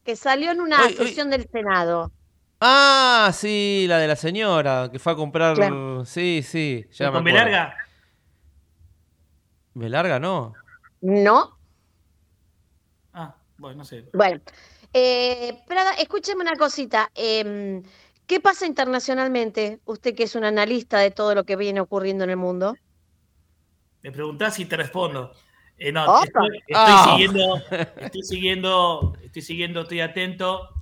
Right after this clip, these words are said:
Speaker 3: Este, el veintitrés de julio vota España y hubo debate electoral entre el candidato del Partido Popular,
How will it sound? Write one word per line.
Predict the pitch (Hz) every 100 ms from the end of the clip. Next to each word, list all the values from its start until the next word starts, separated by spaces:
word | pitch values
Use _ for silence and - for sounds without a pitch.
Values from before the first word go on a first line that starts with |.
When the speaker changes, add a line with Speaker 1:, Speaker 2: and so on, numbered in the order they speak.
| - - _ -
Speaker 3:
Este, | 139 160 147 143 143
el | 147
veintitrés | 156 147 156 190
de | 185
julio | 190 196 180
vota | 190 190
España | 165 190 196 190 190 190 - - _ _ _ _
y | 165 165 165 160 156 156
hubo | 170 190
debate | 180 180 185 185
electoral | 165 165 170 185 196 175
entre | 156 147 156
el | 151
candidato | 156 156 175 180 165
del | 156 147 135 127
Partido | 147 180
Popular, | 170 160 175 190 190 -